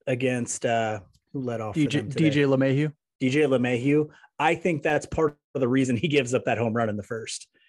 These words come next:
Speaker 1: because, I mean, it was just a friggin' battle with LeMahieu, who would not go away. And then the next hitter, he gives up that huge home run
Speaker 2: Yeah, your
Speaker 1: to Aaron
Speaker 2: mind sort
Speaker 1: Judge.
Speaker 2: of, your mind
Speaker 1: Like,
Speaker 2: sort of relaxes a bit, or you
Speaker 1: it's
Speaker 2: relax.
Speaker 1: hard.
Speaker 2: It's,
Speaker 1: It's
Speaker 2: it
Speaker 1: hard
Speaker 2: is,
Speaker 1: to
Speaker 2: yeah.
Speaker 1: stay that focused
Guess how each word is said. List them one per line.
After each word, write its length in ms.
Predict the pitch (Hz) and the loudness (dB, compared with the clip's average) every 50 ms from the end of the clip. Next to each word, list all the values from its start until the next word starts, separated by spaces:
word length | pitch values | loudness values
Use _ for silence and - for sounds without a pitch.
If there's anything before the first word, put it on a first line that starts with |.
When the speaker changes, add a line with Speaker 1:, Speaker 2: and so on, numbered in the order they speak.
| _ _ _ _ - | _ _ _ _ -2
Speaker 1:
because, 420 | 131 131 151 143 131 117 - - _ _ _ _ _ - | -2 0 2 2 0 0 -2 -6 _ _ _ _ _ -2
I 20 | |
mean, 120 | 139 156 160 | -2 0 0
it 40 | 160 | 0
was 160 | 156 143 - | 0 0 2
just 180 | 196 190 - | 0 0 0
a 60 | - - | -2 -6
friggin' 600 | - - - - 202 196 170 147 120 104 98 107 123 - | -6 -8 -6 -2 0 2 2 2 0 -2 -4 -8 -6 -4
battle 580 | 143 156 170 175 170 147 120 117 113 107 - _ _ _ _ _ _ _ _ _ - | -2 0 2 2 2 2 0 -2 -4 -8 -10 _ _ _ _ _ _ _ _ _ -4
with 140 | 143 123 139 | -4 0 0
LeMahieu, 580 | 135 123 127 139 160 180 147 123 123 120 117 | 2 2 4 4 4 4 2 2 0 -2 -2
who 80 | 101 135 | -2 0
would 180 | 135 135 120 | 0 0 0
not 360 | 120 123 131 127 147 160 - _ _ 135 127 123 123 | 0 0 0 0 0 -2 -4 _ _ -16 -14 -14 -4
go 320 | - 151 135 135 151 151 | 0 2 4 6 6 6
away. 720 | 139 127 110 104 120 135 170 180 151 117 110 110 113 - _ _ _ _ _ _ _ _ - | 4 4 2 2 2 4 4 4 4 2 0 -2 -6 -8 _ _ _ _ _ _ _ _ -2
And 100 | 143 151 | 0 2
then 120 | 143 135 | 2 2
the 80 | 139 131 | 2 2
next 420 | 135 143 143 135 - - - - | 2 2 0 -2 -4 -10 -14 -8
hitter, 420 | - 135 143 123 113 113 107 104 - | -4 -2 0 2 2 0 0 -2 -2
he 80 | - 123 | -2 0
gives 240 | 117 131 110 117 127 | 0 0 0 0 0
up 200 | - - 190 190 | -2 -2 -4 -6
that 180 | - 113 107 - | -6 -6 -6 -6
huge 260 | - - 139 123 110 | -4 -2 -2 -2 -2
home 220 | - 123 110 113 110 | -2 -4 -4 -4 -4
run 100 | 113 131 | -2 0
Speaker 2:
Yeah, 260 | 151 143 135 117 - - _ - | 0 0 0 -2 -6 -10 _ -4
your 160 | - 170 170 160 | 0 2 4 4
Speaker 1:
to 60 | 160 | 4
Aaron 100 | 160 165 | 4 4
Speaker 2:
mind 120 | 165 160 156 | 4 4 4
sort 200 | - 170 156 147 | 4 4 4 4
Speaker 1:
Judge. 140 | 143 135 | 4 2
Speaker 2:
of, 60 | 127 127 | 2 2
your 140 | - 160 151 | 2 2 4
mind 160 | 151 151 147 | 4 4 4
Speaker 1:
Like, 80 | 131 123 | 6 6
Speaker 2:
sort 120 | 139 156 | 6 4
of 120 | 143 131 131 | 4 4 2
relaxes 520 | 135 131 131 135 135 139 - - 165 139 | 2 2 2 2 2 0 -2 -2 -4 -2
a 40 | 143 | 2
bit, 120 | 151 165 | 2 2
or 80 | 156 143 | 4 4
you 140 | 139 139 143 | 4 4 4
Speaker 1:
it's 120 | 139 131 | 4 4
Speaker 2:
relax. 340 | 127 127 123 190 208 202 180 | 4 4 6 6 6 6 6
Speaker 1:
hard. 120 | 151 143 | 6 4
Speaker 2:
It's, 160 | 156 135 - - | 2 0 0 0
Speaker 1:
It's 180 | 180 160 165 | 0 0 0
Speaker 2:
it 60 | 160 | 2
Speaker 1:
hard 180 | 180 175 170 180 | 4 6 6 6
Speaker 2:
is, 160 | 156 135 123 | 6 6 4
Speaker 1:
to 100 | 147 143 | 4 2
Speaker 2:
yeah. 100 | 143 131 | 2 2
Speaker 1:
stay 380 | 117 117 - - 180 175 170 156 | -2 -2 0 2 4 4 6 6
that 280 | 139 139 131 127 - - | 4 4 2 0 -2 -2
focused 480 | - 139 135 131 147 123 - - - | -2 -2 0 0 -2 -4 -4 -6 -12